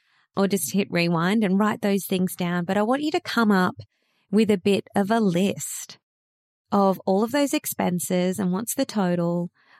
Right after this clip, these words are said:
plus how long have you spent actually mastering your art, testing, trying, perfecting. And based on your findings, what is that all worth?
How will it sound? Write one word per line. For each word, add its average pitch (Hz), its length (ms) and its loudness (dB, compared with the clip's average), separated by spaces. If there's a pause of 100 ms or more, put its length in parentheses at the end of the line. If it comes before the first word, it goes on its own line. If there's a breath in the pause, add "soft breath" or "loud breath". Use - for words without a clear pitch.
(100)
plus 254 360 0
how 294 220 0
long 294 240 2
have 262 160 0
you 240 100 0
spent 185 400 -2
actually 185 380 -4
mastering 196 640 -2
your 196 100 -4
art, 160 460 -6
testing, 185 580 -4
trying, 165 640 -4
perfecting. 160 840 -8 (540)
And 208 240 2
based 254 260 -2
on 381 80 -2
your 349 140 -2
findings, 226 580 -2
what 233 140 -6
is 302 80 -4
that 311 180 -2
all 240 200 -2
worth? - 560 -6